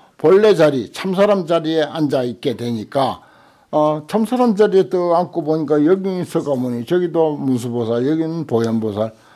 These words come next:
곳곳에 전부 불보살이야. 음. 앉은 자리에서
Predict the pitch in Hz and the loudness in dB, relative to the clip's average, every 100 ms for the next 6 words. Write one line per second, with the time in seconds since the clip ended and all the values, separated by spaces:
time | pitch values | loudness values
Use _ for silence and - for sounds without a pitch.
0 | _ _ - 208 214 240 196 190 180 185 | _ _ 2 2 4 2 4 4 2 0
1 | 180 131 160 156 139 117 98 90 - _ | -2 -2 -2 0 -2 -4 -6 -14 -20 _
2 | _ 110 98 90 - _ _ _ _ _ | _ -12 -12 -12 -18 _ _ _ _ _
3 | _ _ _ _ _ _ _ - - - | _ _ _ _ _ _ _ -20 -20 -8
4 | 156 156 160 165 165 147 110 95 | 0 4 4 6 6 4 0 -6